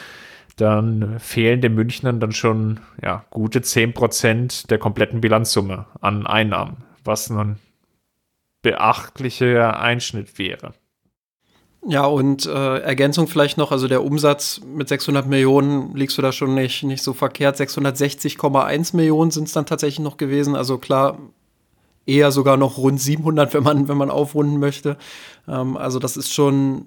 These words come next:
Speaker 2: ein
Speaker 1: Danke fürs
Speaker 2: ordentlicher
Speaker 1: Nachschauen.
Speaker 2: <laughs> Das ist schon ein ordentlicher, ordentlicher Wert und das ist eben, wenn das dann fehlt, ist das auch für einen F C Bayern, für einen Club dieser Größenordnung natürlich nicht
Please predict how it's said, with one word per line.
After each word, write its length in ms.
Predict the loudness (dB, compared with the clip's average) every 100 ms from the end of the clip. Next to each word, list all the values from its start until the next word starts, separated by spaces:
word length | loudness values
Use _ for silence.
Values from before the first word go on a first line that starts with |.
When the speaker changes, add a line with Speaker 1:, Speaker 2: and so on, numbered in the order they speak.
| -18 -20 _ _ _ _ _
Speaker 2:
ein 80 | -8
Speaker 1:
Danke 60 | -2
fürs 120 | 4
Speaker 2:
ordentlicher 440 | 4 4 -2 -2
Speaker 1:
Nachschauen. 340 | -2 -4 -10 -14 _ _ _ _ -20 _ _ -6
Speaker 2:
<laughs> 80 | -4 -6 -8 -12 -20 -6
Das 160 | -4 -2
ist 120 | 0
schon 420 | 4 4 4 0
ein 40 | 0
ordentlicher, 840 | 2 2 0 2 4 6 4 2
ordentlicher 460 | -2 -2 -2 0 0
Wert 340 | 2 2 0
und 220 | -4 -2
das 180 | -4 -4
ist 140 | -6
eben, 300 | -2 0 2
wenn 160 | 0 0
das 160 | 0 -4
dann 160 | -6
fehlt, 640 | -6 -2 2 4 4 2 -6
ist 320 | -10 -6 -4
das 120 | -4
auch 200 | -2 -2
für 180 | 0 0
einen 160 | 0
F 160 | -2 -6
C 160 | -4 0
Bayern, 420 | 4 4 2 0
für 120 | -2
einen 100 | -2
Club 240 | -4 -4
dieser 220 | -2 0 0
Größenordnung 640 | 0 0 0 0 0 0
natürlich 340 | -2 -2 -2
nicht 480 | 0 0 0 -4 -12